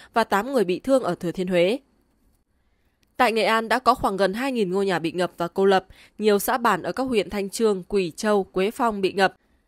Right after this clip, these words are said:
khiến người dân trắng đêm gom đồ đạc, chạy lên nơi cao tránh lũ. Thậm chí vào khoảng sáng ngày hai mươi bảy tháng chín, khoảng bốn mươi học sinh của trường Trung học phổ thông Quỳ Châu,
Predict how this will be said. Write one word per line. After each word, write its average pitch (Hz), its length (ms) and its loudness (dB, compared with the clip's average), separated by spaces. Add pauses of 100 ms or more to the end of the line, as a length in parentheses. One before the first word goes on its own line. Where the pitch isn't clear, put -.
(140)
khiến 226 340 0
người 262 140 2
dân 202 260 -2
trắng 190 300 -4
đêm 240 240 0
gom 247 180 -2
đồ 190 120 2
đạc, 170 240 0 (300)
chạy 208 200 0
lên 262 180 0
nơi 262 120 0
cao 247 280 -2
tránh 151 200 -10
lũ. 202 280 -2 (380)
Thậm 285 140 0
chí 240 220 -2
vào 247 180 4
khoảng 185 200 -4
sáng 190 340 -2
ngày 262 120 -2
hai 226 120 -2
mươi 196 40 -4
bảy 180 80 0
tháng 202 160 -8
chín, 220 300 -6 (100)
khoảng 196 220 -2
bốn 202 200 0
mươi 311 100 -4
học 233 160 -6
sinh 240 220 -4
của 175 140 0
trường 175 200 -4
Trung 220 180 -8
học 180 140 -4
phổ 170 100 -6
thông 202 240 -6
Quỳ 185 200 -2
Châu, 220 280 2